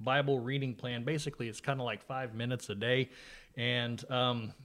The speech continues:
what we do is we take a week at a time, and we take someone,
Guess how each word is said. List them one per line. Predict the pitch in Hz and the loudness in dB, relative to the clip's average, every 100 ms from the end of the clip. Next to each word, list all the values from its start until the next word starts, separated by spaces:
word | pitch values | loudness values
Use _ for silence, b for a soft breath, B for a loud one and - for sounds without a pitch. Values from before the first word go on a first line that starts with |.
| - - | -12 0
what | 127 156 | 4 6
we | 139 | 4
do | 127 160 | 6 6
is | 135 | 6
we | 123 | 2
take | - 143 - | 4 2 2
a | 135 | 2
week | 123 127 202 202 | 4 6 6 6
at | 185 | 4
a | |
time, | 156 131 127 151 160 - | 4 2 4 2 0 0
and | 131 127 | 2 2
we | |
take | 127 151 147 | 2 2 2
someone, | 160 156 151 139 | 4 6 8 6